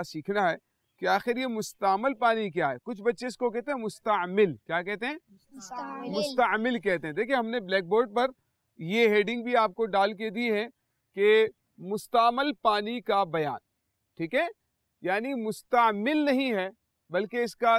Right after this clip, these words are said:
Speaker 1: تلفظ کیا ہے؟
Speaker 2: مستعمل۔
Speaker 1: ذرا مل کر بولیں گے، کیا ہے؟
Speaker 2: مستعمل۔
Speaker 1: ہاں، میم کے اوپر کیا ہے؟ زبر۔ مستعمل نہیں ہے، یعنی میم کے نیچے زیر نہیں ہے، بلکہ میم کے اوپر زبر ہے،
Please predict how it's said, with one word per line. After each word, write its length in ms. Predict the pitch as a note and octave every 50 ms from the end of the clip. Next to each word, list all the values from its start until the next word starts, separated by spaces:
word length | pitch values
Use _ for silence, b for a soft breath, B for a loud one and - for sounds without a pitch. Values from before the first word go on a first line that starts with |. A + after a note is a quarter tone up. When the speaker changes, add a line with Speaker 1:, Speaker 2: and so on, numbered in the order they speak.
| - -
Speaker 1:
تلفظ 440 | G#3 G3+ A3 G#3 - A#3+ A3+ - -
کیا 200 | A3+ A3 G#3+ G#3
ہے؟ 200 | G#3+ A#3 C4 D4 D4 _ _ _ _ _ -
Speaker 2:
مستعمل۔ 1040 | C4+ A#3+ - - - D4 C4 C4 C4 B3+ B3+ B3+ C4 C#4+ C#4+ - - - - - C3
Speaker 1:
ذرا 160 | F3 G3 G#3
مل 180 | G#3 G#3+ A3+
کر 140 | G3 A#3+ A#3+
بولیں 300 | A3 A3 A3 A3+ A3+ A#3
گے، 80 | A#3 A3+
کیا 220 | - A3+ G#3+ G#3
ہے؟ 300 | G#3 G#3+ A3+ A#3+ C4 D4+ D4+ C4 D4+
Speaker 2:
مستعمل۔ 880 | D4 B3 B3+ - - E4 D#4 E4+ E4 E4+ E4 D4+ D4+ D#4 D4+ D4+ -
Speaker 1:
ہاں، 420 | C4 D#3+ F3+ G3+ A3 A3 G#3 F#3 D#3
میم 300 | D#3+ F#3 A3+ C4 C4 A#3+
کے 100 | C4 C4+
اوپر 240 | B3+ G3 C4 B3+
کیا 280 | A3+ G3+ B3 A#3 A#3+ B3+
ہے؟ 80 | D4 E4 F4 - _ -
زبر۔ 520 | - C#3 C3 B2+ F3+ A3 A#3 A3 G#3+ E3+ C3+ - - - _ _ _ - _ _ _ _
مستعمل 600 | D#3 D#3+ F3 - - - A#3 A#3 A3+ A3 B3 D4+
نہیں 320 | C#4+ C4+ B3 G#3+ G3 E3+ D3+
ہے، 60 | C3
یعنی 300 | B2+ D3 E3+ F#3+ G#3+ A3
میم 280 | G3+ G#3 A3+ B3 B3 A#3
کے 140 | B3+ B3
نیچے 280 | A#3+ A#3+ G#3+ G3 B3 A#3+
زیر 320 | E3+ D#3+ G3 G#3+ B3 B3
نہیں 260 | A3+ A3+ G3+ F#3+ F#3+ F#3
ہے، 140 | G#3 B3+ C4+ - _ _ _ _ _ _ -
بلکہ 320 | D3 F3+ G#3+ G#3 A#3+ A#3+ A3
میم 240 | G#3+ A#3+ B3 A#3+
کے 80 | G3+ A#3
اوپر 320 | A3+ G#3+ E3+ G#3+ G#3+ F3+
زبر 400 | D3+ A#2 A#2+ G3+ A3+ A3+ C4+ B3+
ہے، 140 | A3 G#3 A3+